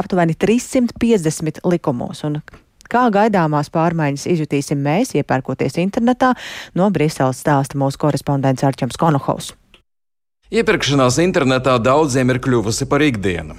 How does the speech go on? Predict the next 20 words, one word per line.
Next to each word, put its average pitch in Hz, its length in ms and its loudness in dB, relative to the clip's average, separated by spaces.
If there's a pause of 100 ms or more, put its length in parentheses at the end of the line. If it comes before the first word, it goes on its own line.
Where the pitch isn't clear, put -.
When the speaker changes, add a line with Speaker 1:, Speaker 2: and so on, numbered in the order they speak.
Speaker 2:
Bieži 95 400 -6
vien 139 240 2
sūtījumi 107 600 0
nāk 104 240 0
no 104 160 2
valstīm, 127 480 0
kas 117 200 -4
atrodas 139 520 2
ārpus 113 440 0
Eiropas 95 400 -2
Savienības. 87 680 -4 (220)
To 92 120 2
apliecina 117 480 0
arī 147 80 -2
statistika. 147 680 -2 (480)
Tā 123 160 2
rāda, 151 320 2
ka 113 240 0
bloka 131 400 -2
teritorijā 139 560 2